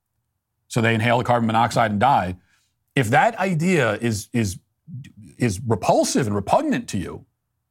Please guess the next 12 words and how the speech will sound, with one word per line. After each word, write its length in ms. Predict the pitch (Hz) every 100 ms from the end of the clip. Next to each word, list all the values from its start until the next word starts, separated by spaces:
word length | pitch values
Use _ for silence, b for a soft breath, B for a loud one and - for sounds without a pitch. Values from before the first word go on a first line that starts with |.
| _
that 80 | 113
you 80 |
would 80 | 135
encourage 480 | 117 - - 196 123
anyone 340 | 131 240 262
to 60 | 226
do 220 | 190 247
that, 320 | - - - - _ _ -
and 100 | 120
it 80 |
should 400 | 120 - 240 302
be, 340 | 151 - 139